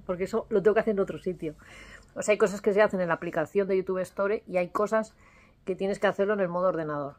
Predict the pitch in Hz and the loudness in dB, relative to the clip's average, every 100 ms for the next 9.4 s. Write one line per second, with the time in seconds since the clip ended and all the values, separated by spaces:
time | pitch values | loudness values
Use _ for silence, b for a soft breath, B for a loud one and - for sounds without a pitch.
0 | - 156 156 160 156 165 165 180 139 143 | -16 -12 -8 -4 -4 -4 -4 -4 -4 -8
1 | 127 143 131 - - _ b b b b | -10 -12 -12 -16 -20 _ b b b b
2 | b b 147 139 135 139 143 - 131 120 | b b -10 -8 -8 -8 -10 -10 -12 -12
3 | 117 120 117 117 113 147 123 - 131 135 | -18 -18 -20 -20 -12 -10 -10 -14 -16 -16
4 | 135 - 143 - 143 135 135 135 143 147 | -18 -12 -12 -10 -10 -8 -8 -10 -8 -6
5 | 147 151 160 143 - - - - - _ | -2 -4 -4 -10 -14 -16 -20 -20 -20 _
6 | _ - 170 143 127 120 - 151 _ _ | _ -16 -12 -12 -14 -16 -20 -20 _ _
7 | b b b b b b b b - 220 | b b b b b b b b -4 0
8 | 196 - 214 196 180 156 - 185 180 170 | 2 2 2 2 -2 -8 -4 -4 -4 -4
9 | 156 143 170 | -6 -4 -4